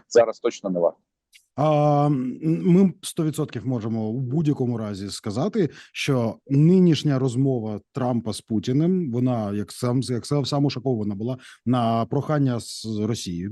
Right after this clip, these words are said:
Speaker 2: зроблена, да, що це результат залякування томагавками. Ну, це сто відсотків, да? І з, з, з одного боку. З іншого боку, ну, ніхто ж не залякує Росію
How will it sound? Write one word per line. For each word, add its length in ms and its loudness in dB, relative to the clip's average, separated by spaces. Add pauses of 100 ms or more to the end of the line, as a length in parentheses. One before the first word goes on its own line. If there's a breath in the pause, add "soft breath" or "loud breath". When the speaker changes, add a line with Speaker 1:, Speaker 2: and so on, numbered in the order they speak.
(100)
Speaker 2:
зроблена, 520 -2 (340 loud breath)
да, 200 0
що 140 0
це 640 -4
результат 560 -2
залякування 600 0
томагавками. 640 -6 (640)
Ну, 220 4
це 180 0
сто 180 0
відсотків, 480 -2
да? 240 -2 (240 loud breath)
І 120 2
з, 580 0
з, 240 0
з 100 -2
одного 320 2
боку. 300 -4
З 80 -6
іншого 320 -2
боку, 460 2
ну, 140 0
ніхто 340 -2
ж 80 -4
не 100 -2
залякує 560 -4
Росію 500 -2